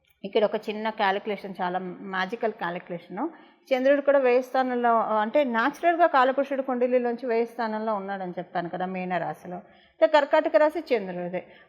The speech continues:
అక్కడి నుంచి మీనరాశి ఆయనకి తొమ్మిదవ స్థానం అవుతుంది. So తొమ్మిదవ స్థానంలో ఆయన కాలపురుషుడి కుండలిలోంచి వ్యయ స్థానంలో ఉన్నాడు. ఇప్పుడు అదే కాంబినేషన్ మీకు, ఆ, అంటే గురు భగవానుడు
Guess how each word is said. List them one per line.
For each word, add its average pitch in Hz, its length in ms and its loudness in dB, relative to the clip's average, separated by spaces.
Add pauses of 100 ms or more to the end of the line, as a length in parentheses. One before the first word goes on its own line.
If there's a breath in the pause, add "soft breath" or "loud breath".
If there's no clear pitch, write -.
అక్కడి 311 280 4
నుంచి 320 140 0
మీనరాశి 294 540 4
ఆయనకి 262 240 0
తొమ్మిదవ 262 420 2
స్థానం 202 440 -4
అవుతుంది. 170 480 -10 (300)
So 302 120 4
తొమ్మిదవ 311 440 6
స్థానంలో 294 720 0 (360 loud breath)
ఆయన 269 240 2
కాలపురుషుడి 285 600 2
కుండలిలోంచి 285 640 0
వ్యయ 269 180 4
స్థానంలో 202 460 -8
ఉన్నాడు. 170 280 -6 (360 soft breath)
ఇప్పుడు 311 180 6
అదే 320 200 8
కాంబినేషన్ 320 640 2
మీకు, 294 500 2 (320 loud breath)
ఆ, 226 300 -2 (220)
అంటే 269 220 0
గురు 262 260 2
భగవానుడు 311 760 4